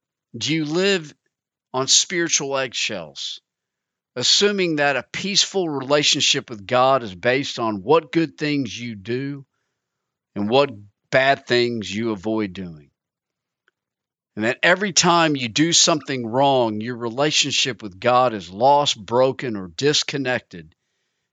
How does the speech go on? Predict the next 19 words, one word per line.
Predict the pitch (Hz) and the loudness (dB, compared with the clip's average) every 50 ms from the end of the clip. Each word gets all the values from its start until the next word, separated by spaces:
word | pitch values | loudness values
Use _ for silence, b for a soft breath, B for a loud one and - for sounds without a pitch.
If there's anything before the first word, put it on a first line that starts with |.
| _ - | _ -4
and | 110 113 | -2 0
you | 117 120 | 0 0
must | 117 131 135 123 - 147 | 0 0 2 2 2 2
now | 143 151 160 160 160 160 | 4 4 4 4 4 2
do | 147 127 104 135 139 139 | 0 -2 -2 -2 0 2
something | 123 - - - 151 147 139 - 139 120 107 101 92 90 | 2 2 2 2 0 0 -2 -4 -6 -6 -4 -6 -8 -4
good | 92 131 147 175 190 196 202 180 165 - | 0 2 2 4 4 2 2 0 0 2
or | 151 156 160 | 2 2 2
religious | 147 139 135 123 120 127 156 185 170 123 - 98 95 95 - - | 2 -2 -4 -4 -4 -2 -2 -2 0 -2 -4 -8 -8 -10 -10 -10
to | - - 110 | -8 -10 -10
pay | - - - 147 147 156 | -6 0 2 2 2 2
God | 147 127 143 139 143 143 131 113 98 | 2 2 2 4 4 4 2 0 0
back | 127 131 135 123 92 76 - _ - _ _ _ _ _ _ _ _ _ _ _ - | 2 2 2 2 -2 -4 -10 _ -20 _ _ _ _ _ _ _ _ _ _ _ 0
to | - 143 127 | 0 0 0
regain | 120 120 117 104 95 131 131 135 135 135 139 139 127 120 | 0 -2 -2 0 2 2 2 4 2 2 0 -2 -2 -4
your | 110 113 113 | -4 -6 -6
relationship | 107 110 107 104 117 123 113 - - 120 - - - 123 110 - - | -6 -8 -6 -4 -4 -2 -2 -2 -2 0 0 0 0 -2 -4 -8 -12
with | 92 98 113 117 - | -10 -8 -8 -8 -8
him. | - 90 78 73 69 | -12 -18 -20 -20 -20